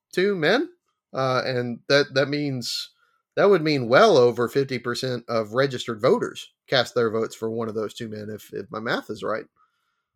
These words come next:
Um, that's seriously impressive by itself. And, and, you know, it, it's assuming the numbers are, uh, certain, uh, assuming they are real. And,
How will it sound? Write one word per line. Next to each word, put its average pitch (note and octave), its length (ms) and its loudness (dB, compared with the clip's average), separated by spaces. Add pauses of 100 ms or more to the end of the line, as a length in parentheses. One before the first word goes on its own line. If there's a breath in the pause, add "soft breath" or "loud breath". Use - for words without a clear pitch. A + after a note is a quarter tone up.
(320)
Um, B2 420 -8 (1080)
that's E3+ 500 -4
seriously D3 960 0 (360)
impressive D3 680 0
by B2+ 180 2
itself. D3 380 2
And, B2 180 -2
and, B2 300 -4 (480 soft breath)
you E4 100 2
know, D3 200 4
it, D3+ 220 4
it's - 440 -2 (360)
assuming F#3+ 540 0
the E3 80 0
numbers D3 540 2
are, C3 440 2 (280)
uh, A2+ 380 -2 (280)
certain, A#2 580 -2 (100)
uh, A#2+ 120 -6
assuming C#3+ 340 -4
they C3 100 0
are A#2+ 300 2
real. B2+ 400 0
And, A#2+ 280 -4